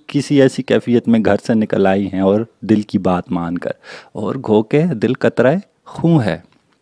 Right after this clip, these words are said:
वो आतिश ने कहा था ना कि बड़ा शोर सुनते थे पहलू में दिल का, जो चीरा तो एक कतराए खूं ना निकला। तो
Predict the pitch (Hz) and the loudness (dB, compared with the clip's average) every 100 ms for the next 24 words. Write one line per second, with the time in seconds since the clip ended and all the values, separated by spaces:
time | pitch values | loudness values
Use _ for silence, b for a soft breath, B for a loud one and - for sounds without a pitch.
0 | _ _ _ b b b b 135 151 151 | _ _ _ b b b b 2 2 2
1 | 180 180 185 127 123 147 196 214 185 113 | -2 2 2 2 2 2 2 2 4 4
2 | 101 95 120 123 160 185 - 147 165 175 | 2 2 2 6 6 4 4 4 4 2
3 | - 143 143 175 170 - 185 - 123 147 | 2 2 4 2 2 0 0 0 0 4
4 | 175 190 196 139 123 156 202 147 - _ | 6 6 4 6 4 4 2 2 -2 _
5 | _ B B B 180 220 - 196 208 220 | _ B B B 2 2 4 4 6 6
6 | 220 202 208 - - 185 - 196 196 190 | 4 4 4 2 0 0 4 4 6 8
7 | 196 190 - - 143 170 180 165 151 131 | 8 6 4 2 4 6 6 6 4 4
8 | - 101 92 - _ B B B 151 156 | 0 0 0 -2 _ B B B 4 6
9 | 160 156 | 6 6